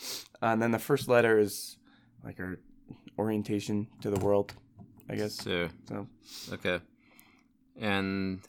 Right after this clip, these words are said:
Speaker 2: that's basically what we're talking about today. Um, I did have a conversation with somebody talking about the M versus S stuff that we'll get
Speaker 1: Oh?
Speaker 2: into in our next episode. Yeah. Um, so, interesting and fun stuff.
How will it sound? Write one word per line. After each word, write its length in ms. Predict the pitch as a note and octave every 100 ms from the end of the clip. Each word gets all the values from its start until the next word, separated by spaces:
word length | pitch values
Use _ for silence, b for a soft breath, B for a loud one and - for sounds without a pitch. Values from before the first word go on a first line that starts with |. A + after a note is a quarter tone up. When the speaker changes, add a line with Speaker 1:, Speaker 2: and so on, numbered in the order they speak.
| - _ - F#2
Speaker 2:
that's 220 | F#2+ G#2+
basically 340 | - F#2+ - E2+
what 120 | E2
we're 100 | E2
talking 260 | F2 E2 F2
about 160 | D#2+
today. 300 | - F2 D2+ D#2 _ _
Um, 400 | G2 F2+ E2 D#2 -
I 60 |
did 160 | G2+ A#2
have 180 | G#2 E2+
a 80 | E2+ _
conversation 440 | A2+ G2 G#2 G2+
with 80 | F2+
somebody 420 | G2 F2+ E2+ E2+ - - _ _
talking 240 | - F#2 F2+
about 180 | F2 -
the 100 | -
M 180 | F#2+ F2
versus 220 | E2 D#2+
S 180 | - -
stuff 360 | - - C2
that 100 | -
we'll 100 | -
get 60 | C#3
Speaker 1:
Oh? 320 | C#3+ C#3+ F3
Speaker 2:
into 140 | A3 B2
in 60 | D3
our 100 | D#3+
next 280 | E3+ -
episode. 440 | G#2+ - G2+ G2+ F#2 B B B B -
Yeah. 420 | F#2+ G2+ D#2 D2 -
Um, 600 | G2+ F#2 F2 E2 D#2 E2 -
so, 300 | - F2 D#2 C#2+ C#2 _ _ _ - - -
interesting 420 | F2+ F2+ F2 E2+
and 120 | D#2+
fun 220 | E2+ D#2+
stuff. 280 | - D2+